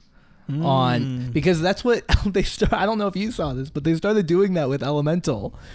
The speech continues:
Speaker 1: of doing a whole TikTok campaign around one of the characters that was not relative, r-,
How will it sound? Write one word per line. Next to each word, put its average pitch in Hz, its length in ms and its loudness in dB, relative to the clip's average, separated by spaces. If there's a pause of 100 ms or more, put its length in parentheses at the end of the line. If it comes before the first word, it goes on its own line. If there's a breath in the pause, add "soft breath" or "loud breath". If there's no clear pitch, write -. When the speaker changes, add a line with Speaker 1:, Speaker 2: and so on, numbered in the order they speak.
(360 loud breath)
Speaker 1:
of 147 440 4
doing 170 300 8
a 170 120 4
whole 156 180 4
TikTok 151 600 0
campaign 131 680 0 (280 loud breath)
around 160 520 6
one 170 160 4
of 151 100 0
the 151 100 2
characters 147 600 2
that 139 160 4
was 143 160 2
not 151 320 4
relative, 156 580 4 (160)
r-, 151 140 -2